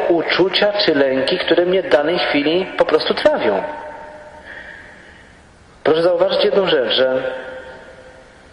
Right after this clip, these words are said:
to są praktycznie elementy tej autopsychoterapii, o której wspomniałem wcześniej. Że człowiek w ciągu dnia, można powiedzieć, prowadzi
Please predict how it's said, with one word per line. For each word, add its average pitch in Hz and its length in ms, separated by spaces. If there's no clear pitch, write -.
to 139 80
są 170 180
praktycznie 156 480
elementy 143 640
tej 139 320
autopsychoterapii, 135 960
o 110 60
której 117 200
wspomniałem 117 360
wcześniej. 95 500
Że 120 120
człowiek 180 320
w - 100
ciągu 156 220
dnia, 139 400
można 147 220
powiedzieć, 139 300
prowadzi 147 480